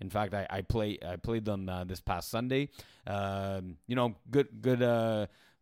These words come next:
meh, a little chirpy, but, uh, g-, still, uh, good dudes. They mean well. They love the game, uh, and that passion kinda, kinda comes out. Uh, my advice for them would be the, uh, the rap that they're gonna garner with, uh,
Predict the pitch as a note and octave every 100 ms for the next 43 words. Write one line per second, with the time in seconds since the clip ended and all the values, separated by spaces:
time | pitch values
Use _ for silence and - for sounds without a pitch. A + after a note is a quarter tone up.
0 | - D#3 F3+ F3+ E3+ F3 F3 - E3 D#3+
1 | F3+ G3 D3 C3 - A#2 A2 G#2+ - C#3+
2 | B2+ B2 A2+ G#2 G2 A#2 G2 A2+ A2 G2
3 | G2+ A2 A#2 G2 G2+ C#3 - - G2+ G2
4 | A2 G#2+ G#2 F#2+ G2+ A#2 D3 - - F2
5 | F#2 F#2+ F#2+ F#2 G2 G2 F#2 - G2+ G#2
6 | G2 F#2 G2 G2 F2+ F2+ E2+ G2 F#2+ -
7 | F#2 F2 G#2 G#2+ - - G2 G2 G2 G2
8 | G2+ G#2+ G#2+ G2+ A#2+ B2 - - A2+ A2
9 | G#2+ G#2+ G#2 F#2+ G2+ G2 F#2 F#2 F#2 F#2
10 | F2 F2 E2+ - - - - F2 F#2+ F2+
11 | A2 G#2+ - - G2 F#2+ F#2 G2+ F#2+ F2
12 | G2 F#2+ F#2 E2+ D#2+ - - F#2 E2+ -
13 | F2 F2 E2+ E2